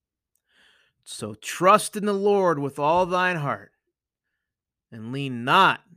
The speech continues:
unto thine own understanding. And in all thy ways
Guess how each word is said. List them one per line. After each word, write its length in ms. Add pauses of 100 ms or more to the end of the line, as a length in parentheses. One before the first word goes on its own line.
unto 340
thine 320
own 400
understanding. 920 (880)
And 160
in 120 (120)
all 500
thy 260
ways 800